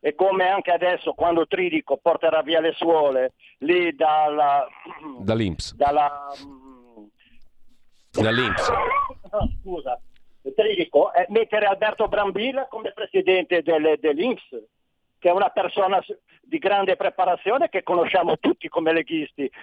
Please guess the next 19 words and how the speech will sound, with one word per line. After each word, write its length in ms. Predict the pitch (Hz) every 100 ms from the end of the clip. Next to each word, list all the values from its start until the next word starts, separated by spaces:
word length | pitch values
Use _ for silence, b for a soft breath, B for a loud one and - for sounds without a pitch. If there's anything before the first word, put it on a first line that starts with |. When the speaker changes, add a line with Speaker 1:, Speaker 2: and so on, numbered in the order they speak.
| -
Speaker 1:
quando 280 | 190 175 175
lo 120 | 170
intervistavi 760 | 156 170 160 156 - 160 139 156
a 100 | 151
Onda 220 | 160 156
Libera. 440 | 151 147 131 123 123 B B -
Una 160 | 180 175
persona 420 | - - 202 370
di 140 | 190
grande 400 | 180 220 202 190
competenza, 840 | 185 180 240 240 185 233 - 185 - b
è 120 | 180
mai 200 | 190 220
possibile 580 | - 196 - 190 196 170
che 120 | 175
ce 100 | -
l'abbiamo 420 | 170 147 202 185
le 120 | 175 -
persone 580 | 175 147 226 233 226